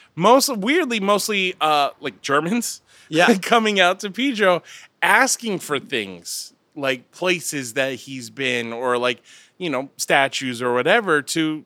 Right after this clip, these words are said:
Speaker 1: commemorate where he's been since he, they go up to his grave,
Speaker 2: Yeah.
Speaker 1: uh, and, and visit that.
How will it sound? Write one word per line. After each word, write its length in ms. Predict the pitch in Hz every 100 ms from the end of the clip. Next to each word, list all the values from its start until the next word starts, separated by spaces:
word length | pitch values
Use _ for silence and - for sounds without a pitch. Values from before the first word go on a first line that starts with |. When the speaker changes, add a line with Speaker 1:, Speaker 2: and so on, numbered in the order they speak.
| _
Speaker 1:
commemorate 640 | - 147 165 190 165 139
where 160 | 131 131
he's 140 | 143
been 160 | 294 269
since 220 | 190 160
he, 100 | 175
they 240 | 160 156
go 200 | 139 139 135
up 140 | 135
to 160 | - 123
his 240 | 117 117
grave, 560 | 101 123 123 113 110 - _ -
Speaker 2:
Yeah. 220 | 113 107
Speaker 1:
uh, 460 | 110 110 107 101 95 -
and, 260 | 120 113 -
and 200 | 113 107
visit 340 | 113 113 101
that. 280 | 156 190